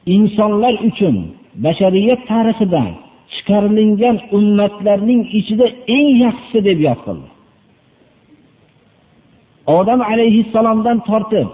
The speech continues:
to janob Rasululloh sallallohu alayhi va sallam davrigacha payg'ambarlarga tobe bo'lgan ummatlarning ichidagi eng yaxshisi deb yod qildi. Va bu yaxshi bo'lishligining sababini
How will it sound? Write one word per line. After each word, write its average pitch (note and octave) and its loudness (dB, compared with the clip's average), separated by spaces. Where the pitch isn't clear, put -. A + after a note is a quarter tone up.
to G3+ 0
janob A3 0
Rasululloh A3 0
sallallohu G#3+ -2
alayhi G3+ 0
va G#3+ 2
sallam G#3+ 0
davrigacha G#3 0
payg'ambarlarga G#3+ 0
tobe A3 0
bo'lgan A3 2
ummatlarning A3 2
ichidagi G#3+ -2
eng C#4+ 2
yaxshisi G#3 -4
deb F3+ 0
yod B2 -2
qildi. D2+ -10
Va A#2+ 0
bu D#3+ 2
yaxshi A#3 0
bo'lishligining G#3+ 2
sababini F#3+ 0